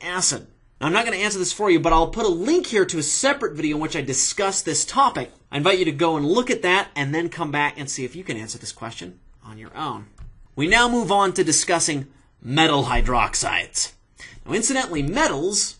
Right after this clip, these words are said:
which I'm abbreviating here as the letter M, often undergo redox reactions with water to form metal hydroxides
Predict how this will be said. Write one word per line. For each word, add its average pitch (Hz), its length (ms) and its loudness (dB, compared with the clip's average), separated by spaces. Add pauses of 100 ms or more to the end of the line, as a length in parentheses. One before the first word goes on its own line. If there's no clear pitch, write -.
which 135 160 -8
I'm 151 120 0
abbreviating 139 500 2
here 135 180 0
as 120 100 -2
the 127 60 -4
letter 123 320 -2
M, 143 560 -4 (420)
often 233 380 2
undergo 175 420 2
redox 170 680 2
reactions 135 400 -6
with 175 160 -8
water 175 380 2
to 190 140 -6
form 180 280 -4
metal 131 240 -2
hydroxides 123 840 -6